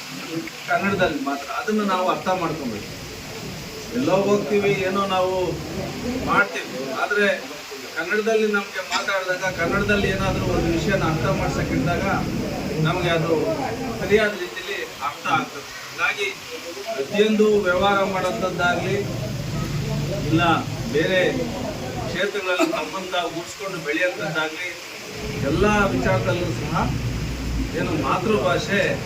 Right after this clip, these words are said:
ನಮ್ಗೆ ಅಗ್ರಗಣ್ಯ ಆಗಬೇಕು. ನಾವು ಅದನ್ನ ಸರಿಯಾದ ರೀತಿಯಲ್ಲಿ ಅರ್ಥೈಸ್ಕೊಂಡು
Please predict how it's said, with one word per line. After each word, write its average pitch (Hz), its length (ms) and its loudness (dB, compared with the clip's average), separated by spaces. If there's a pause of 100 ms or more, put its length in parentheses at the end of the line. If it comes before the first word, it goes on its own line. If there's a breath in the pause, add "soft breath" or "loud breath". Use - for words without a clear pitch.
(220)
ನಮ್ಗೆ 156 260 2
ಅಗ್ರಗಣ್ಯ - 580 2
ಆಗಬೇಕು. 147 520 -4 (760)
ನಾವು 170 240 0 (800)
ಅದನ್ನ - 240 -4 (760)
ಸರಿಯಾದ 214 340 4
ರೀತಿಯಲ್ಲಿ 196 360 2
ಅರ್ಥೈಸ್ಕೊಂಡು 202 720 2